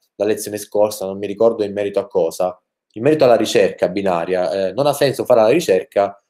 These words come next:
se l'elemento non sta entro il primo e l'ultimo del, de-, ecco, quello è un esempio di scorciatoia, cioè, eh, se tu sei in un caso fortunato, esci prima, quello che è successo in questo caso.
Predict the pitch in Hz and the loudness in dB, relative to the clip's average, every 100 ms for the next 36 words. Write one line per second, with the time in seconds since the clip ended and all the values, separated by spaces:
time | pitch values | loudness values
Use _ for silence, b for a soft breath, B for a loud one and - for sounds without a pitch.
0 | _ - 123 156 147 98 98 120 - - | _ -2 0 2 0 -4 -4 -4 -4 0
1 | 92 104 107 104 101 147 - 92 95 104 | 0 2 -2 -6 -4 -6 -4 -8 -4 -4
2 | - 127 139 127 90 - 92 95 92 - | -2 -4 -2 -4 -6 -10 -8 -6 -6 -10
3 | _ _ 92 90 87 85 85 80 127 - | _ _ -6 -2 -2 -2 -4 -4 -4 -4
4 | 117 214 147 156 135 127 117 - - 123 | 0 4 4 4 2 0 -2 0 0 0
5 | 113 87 85 90 87 _ _ - - 120 | 0 0 2 -2 -4 _ _ 0 4 4
6 | 110 107 107 131 170 147 - 139 131 131 | 2 0 -2 -2 -4 0 2 2 2 0
7 | 120 113 - 208 90 87 117 123 - 104 | -2 -6 -6 -4 -4 -2 0 0 -2 -8
8 | - 131 87 82 92 - _ _ _ 139 | -8 -6 -8 -10 -16 -18 _ _ _ 0
9 | 131 120 - - 82 - 95 85 - - | 0 -2 -8 -6 -6 -6 -12 -12 -14 -14
10 | - - | -14 -16